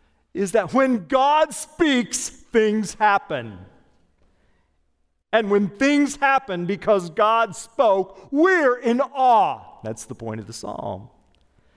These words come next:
We gotta use our hands. God just uses his voice. And so the psalmist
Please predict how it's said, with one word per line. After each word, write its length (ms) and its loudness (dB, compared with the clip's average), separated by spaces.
We 200 -4
gotta 260 -4
use 240 -4
our 120 -4
hands. 1160 -8
God 300 -8
just 260 -16
uses 380 -14
his 180 -14
voice. 1120 -12
And 140 -12
so 260 -6
the 120 -8
psalmist 880 -10